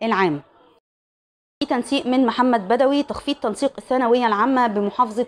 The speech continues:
أسيوط". برضو يا ريت بنناشد محافظ أسيوط بخفض تنسيق القبول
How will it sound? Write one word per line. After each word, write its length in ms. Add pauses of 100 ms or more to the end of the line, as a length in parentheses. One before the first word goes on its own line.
(120)
أسيوط". 400 (520)
برضو 240
يا 80
ريت 400
بنناشد 840
محافظ 520
أسيوط 680
بخفض 680
تنسيق 540
القبول 480